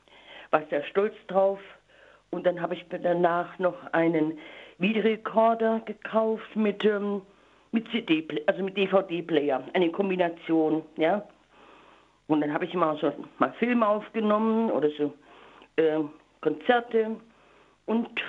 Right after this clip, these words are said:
immer wieder mal so die, wieder mir die Videos angeschaut. Naja, okay, dann, das war ja, wir hatten ja früher analog. Und, äh, naja, auf jeden Fall,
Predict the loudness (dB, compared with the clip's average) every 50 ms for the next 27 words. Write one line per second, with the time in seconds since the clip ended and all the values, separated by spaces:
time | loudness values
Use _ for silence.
0 | -10 -14 -14 -12 2 6 6 6 6 4 2 2 4 4 4 4 2 0 -4 -6
1 | -6 -6 -8 -10 -12 -16 _ -6 -2 -2 0 0 -2 -6 -12 -20 -20 -20 -20 -20
2 | -8 -6 -2 -2 0 -2 -2 -4 -6 -4 -2 0 0 0 0 0 0 0 0 -2
3 | -4 -2 0 0 2 2 0 -2 -4 -8 -18 -20 _ _ _ -6 -2 -2 0 0
4 | -2 -4 -8 -16 -20 -20 -20 -20 -18 -20 -20 -20 -8 -4 -4 -4 -2 -2 -2 -2
5 | -2 -2 -2 -2 -2 -2 -4 -10 -14 -20 _ _ _ -20 -20 _ _ _ _ _
6 | _ _ -12 -8 -6 -4 0 2 2 4 4 2 0 -2 -4 -6 -4 -4 -4 -2
7 | -2 -2 -2 -2 -2 0 0 0 0 0 0 0 0 0 0 2 0 0 0 -2
8 | -4 -10 -16 -20 _ _ _ _ _ _ _ _ -20 -20 _ _ _ _ _ _
9 | _ _ _ _ _ _ _ _ _ _ _ 0 0 2 2 2 2 0 -2 0
10 | 4 6 6 6 6 4 0 -4 -12 -18 -20 -12 -4 -2 0 0 2 0 -2 -2
11 | -4 -4 -2 0 2 2 2 0 0